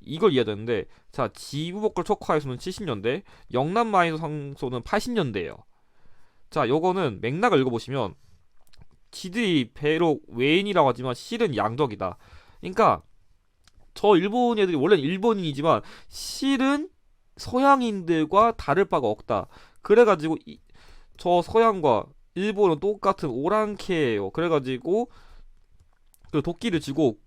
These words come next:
궁궐 앞에 엎드려가지고 통상수교를 반대하는 상소를 올린 게 지부복걸 촉화에서군요. 도끼 앞에 두고서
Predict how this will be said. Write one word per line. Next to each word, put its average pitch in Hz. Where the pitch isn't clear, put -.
궁궐 214
앞에 135
엎드려가지고 139
통상수교를 240
반대하는 180
상소를 247
올린 156
게 143
지부복걸 175
촉화에서군요. 127
도끼 170
앞에 151
두고서 139